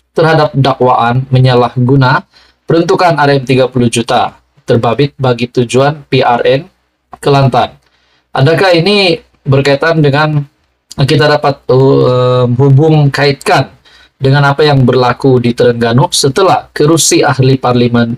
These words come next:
Terengganu, Kuala Terengganu, yang dimenangi al-, oleh calon pas akhirnya dikosongkan disebabkan telah dapat, eh, detect bahawa ada salah laku ataupun rasuah yang berlaku semasa pilihan raya umum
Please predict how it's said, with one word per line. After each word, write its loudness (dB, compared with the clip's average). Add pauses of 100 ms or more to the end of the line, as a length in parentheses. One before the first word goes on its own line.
(120)
Terengganu, 0 (240)
Kuala 2
Terengganu, 0 (400)
yang 0
dimenangi 2
al-, 0
oleh 2
calon -2
pas 0
akhirnya 0
dikosongkan 0
disebabkan -2 (420)
telah 0
dapat, -2
eh, 2
detect -4
bahawa 0
ada -2 (580)
salah 0
laku 0
ataupun 0
rasuah 0
yang 2
berlaku 0
semasa 0
pilihan -2
raya 0
umum 0